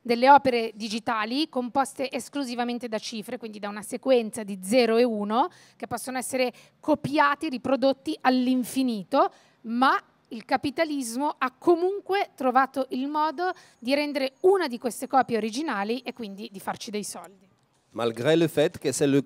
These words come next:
Speaker 2: exactement le même fichier numérique que j'ai sur mon ordinateur et toi tu vas avoir sur ton ordinateur, mais seulement si toi tu as payé des millions de dollars,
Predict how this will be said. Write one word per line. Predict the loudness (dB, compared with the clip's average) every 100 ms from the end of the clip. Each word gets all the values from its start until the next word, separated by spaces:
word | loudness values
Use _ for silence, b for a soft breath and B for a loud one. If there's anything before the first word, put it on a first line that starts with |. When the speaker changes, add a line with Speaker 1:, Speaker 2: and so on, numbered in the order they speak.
| _ 0
Speaker 2:
exactement | 0 2 -2 -2 -2 2 4
le | 4
même | 4 4 0
fichier | -6 -8 -6 -2 0
numérique | 2 4 2 2 -4 -6 -4 -6 -4
que | -2
j'ai | 0 -2
sur | 0 0 2
mon | 4 4 4
ordinateur | -2 -4 -4 -2 0 0
et | -2
toi | -2 -2
tu | 0
vas | 0
avoir | 2 0
sur | -2 -10
ton | 2 4 4
ordinateur, | 2 0 -4 -2 -4 -4 -8 b b b
mais | 2 4
seulement | 6 8 8
si | 6 0
toi | 4 4
tu | 4 0
as | 2
payé | 0 2 2
des | 0
millions | -2 -2 -4
de | 0
dollars, | 2 2 0